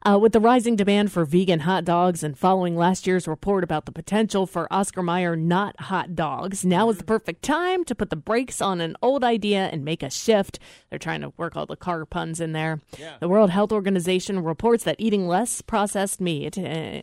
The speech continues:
Speaker 1: uh, eating processed meat, including hot dogs, causes cancer, while studies show that consuming vegan foods like protein-rich, cholesterol-free tofu reduces the risk of suffering from certain types of cancer, heart
Speaker 2: Okay.
Speaker 1: disease, and strokes. We hope you'll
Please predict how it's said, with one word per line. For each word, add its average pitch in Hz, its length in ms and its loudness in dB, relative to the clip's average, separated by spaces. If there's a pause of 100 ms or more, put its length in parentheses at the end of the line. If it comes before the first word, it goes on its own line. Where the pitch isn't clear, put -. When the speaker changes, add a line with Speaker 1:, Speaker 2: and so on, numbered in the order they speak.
Speaker 1:
uh, 160 280 -2
eating 208 440 0
processed 226 400 -4
meat, 180 200 2
including 190 400 0
hot 185 240 0
dogs, 185 460 0 (320)
causes 262 340 4
cancer, 175 380 2
while 156 160 0
studies 208 480 0
show 185 160 2
that 170 120 -4
consuming 185 460 -2
vegan 226 400 2
foods - 380 -4
like 165 200 -4
protein-rich, 190 800 0
cholesterol-free 170 1000 -2
tofu 156 760 0 (340)
reduces 240 460 -2
the 233 80 -2
risk 185 280 -2
of 175 80 -2
suffering 156 460 -8
from 165 180 -8
certain 160 300 -10
types 151 280 -10
of 147 120 -12
cancer, 247 420 0
heart 196 160 -2
Speaker 2:
Okay. - 120 -8
Speaker 1:
disease, 170 300 -6
and 143 120 -12
strokes. 208 540 0 (280)
We 180 100 2
hope 208 260 2
you'll 190 320 0